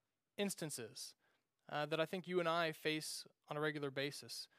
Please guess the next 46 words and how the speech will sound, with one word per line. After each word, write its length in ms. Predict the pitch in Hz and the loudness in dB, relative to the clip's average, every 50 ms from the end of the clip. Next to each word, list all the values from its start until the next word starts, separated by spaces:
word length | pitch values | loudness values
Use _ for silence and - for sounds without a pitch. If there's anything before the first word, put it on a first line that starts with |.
| _ _ _ _ - | _ _ _ _ -2
Um, 300 | 139 139 131 127 123 117 | 0 0 0 0 -2 -2
and 260 | 143 151 156 156 156 151 | 0 0 2 2 2 2
so 140 | 165 156 | 2 6
that's 320 | 151 175 190 185 - - - - - | 6 6 6 6 2 -2 -10 -12 -4
gonna 200 | 165 175 170 165 | 0 0 2 2
be, 260 | 156 147 165 160 156 | 2 2 4 4 4
uh, 380 | 139 165 165 160 151 147 147 139 139 143 | 2 2 2 4 4 4 2 0 0 -2
an 140 | 160 160 160 | -2 -2 -2
exciting 520 | 156 - - 165 156 156 156 156 151 151 | -2 0 4 6 6 6 6 4 0 0
deal. 200 | 147 151 156 156 | 2 4 4 4
I 20 | 156 | 4
remember 260 | 160 165 156 156 160 | 4 2 2 2 0
when 120 | 156 160 | 2 2
we 120 | 160 156 156 | 2 2 2
were 120 | 151 151 | 4 2
in 180 | 151 151 151 - - - - _ - | 2 0 -2 -6 -12 -18 -20 _ -4
Utah, 460 | 151 175 190 180 - 175 151 156 156 - - _ _ _ _ _ _ _ _ _ _ _ _ _ _ - - - | 0 0 2 6 8 8 8 8 6 2 -4 _ _ _ _ _ _ _ _ _ _ _ _ _ _ -8 -2 2
um, 420 | 151 151 147 143 139 135 127 120 - _ - - - - - - _ _ _ _ - | 4 6 6 4 2 0 -2 -6 -12 _ -20 -20 -20 -20 -20 -20 _ _ _ _ -8
<laughs> 220 | 113 120 175 - | -6 -4 -2 0
when 140 | 190 170 165 | 2 4 6
we 140 | 165 170 170 | 6 6 6
were 100 | 170 165 | 6 4
in 260 | 160 151 151 139 - _ _ _ _ | 2 0 -2 -8 -12 _ _ _ _
Utah, 360 | - 156 175 170 - 151 139 | -6 -6 -6 -2 0 2 2
it 80 | 143 139 | 2 0
just 160 | 143 139 - | -2 -8 -6
kicked 200 | - 185 165 - | -4 -4 -4 -2
me 120 | 180 175 175 | -2 -2 0
off, 320 | 165 143 131 127 - - | 0 0 -2 -4 -6 -8
didn't 220 | - 139 135 127 | -8 -8 -8 -8
it? 120 | 123 120 - - _ _ _ _ _ _ _ _ _ _ _ _ _ _ _ _ | -10 -12 -14 -18 _ _ _ _ _ _ _ _ _ _ _ _ _ _ _ _
Must 180 | - 143 - - | -18 -16 -16 -16
have 60 | 143 - | -16 -14
kicked 220 | - 147 135 - | -12 -12 -10 -8
me 100 | 139 139 | -6 -6
off 160 | 139 135 - | -6 -6 -6
a 60 | 139 | -6
while 240 | 131 135 135 131 127 | -4 -2 -2 -2 -2
ago. 260 | 120 117 120 117 117 - _ _ _ _ _ _ _ _ _ _ _ _ _ _ _ _ _ _ _ _ _ _ _ _ _ _ _ - | -4 -8 -10 -14 -14 -16 _ _ _ _ _ _ _ _ _ _ _ _ _ _ _ _ _ _ _ _ _ _ _ _ _ _ _ -2
And 140 | 170 175 170 | 0 2 4
we 40 | 170 | 6
got 160 | 196 190 - | 6 6 6
to 80 | - 202 | 4 2
know 340 | 180 175 175 175 170 165 | 4 6 6 6 4 2
about 260 | 139 156 160 156 147 147 | 0 2 2 2 2 0
Mormonism. 880 | 156 156 160 165 165 156 139 135 131 127 123 - 135 123 127 131 135 | -2 -2 0 0 0 0 -2 -2 -2 -4 -4 -6 -6 -6 -8 -10 -12